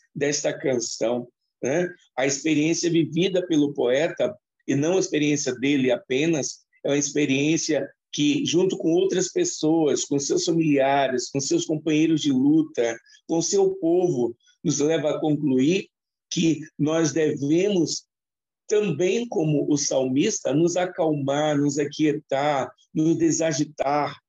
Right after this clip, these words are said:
né? Parar de lutar. E eu digo aqui parar de lutar, não num contexto de ficarmos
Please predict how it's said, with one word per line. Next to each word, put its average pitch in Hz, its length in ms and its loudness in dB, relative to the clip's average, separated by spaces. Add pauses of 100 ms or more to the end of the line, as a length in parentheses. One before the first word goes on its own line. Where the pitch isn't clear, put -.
(300)
né? 180 380 -2 (220)
Parar 202 400 2
de 151 160 2
lutar. 120 520 0 (360)
E 120 80 0
eu 127 100 2
digo 151 240 2
aqui 147 220 -2
parar 139 260 0
de 139 120 -2
lutar, 151 540 0 (220)
não 170 140 2
num 185 160 2
contexto 165 520 0
de 143 140 -2
ficarmos 156 500 -2